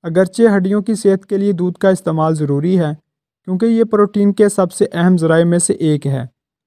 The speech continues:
लेकिन इसके फ़ायदे को जज़ब करने के लिए इस्तेमाल का वक़्त बहुत अहम है। कैलिफोर्निया के एक माहिर डॉक्टर, जो कि मैदे के स्पेशलिस्ट हैं, उन्होंने बताया कि सोने से पहले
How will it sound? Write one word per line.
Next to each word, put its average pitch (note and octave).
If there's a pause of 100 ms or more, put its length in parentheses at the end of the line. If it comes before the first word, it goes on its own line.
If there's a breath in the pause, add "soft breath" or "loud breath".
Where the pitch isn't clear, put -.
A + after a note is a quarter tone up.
(400)
लेकिन G3
इसके A#3
फ़ायदे E3+
को G3+
जज़ब D#3+
करने E3+
के F3+
लिए F3
इस्तेमाल D#3+
का E3+
वक़्त D#3+
बहुत E3 (180)
अहम E3
है। C3+ (440)
कैलिफोर्निया A3
के A#3+
एक G3+
माहिर E3+
डॉक्टर, F3
जो E3
कि F#3
मैदे F3+
के G3
स्पेशलिस्ट F3+
हैं, D#3+ (120)
उन्होंने G#3
बताया F3+
कि G3
सोने F3+
से G#3
पहले D#3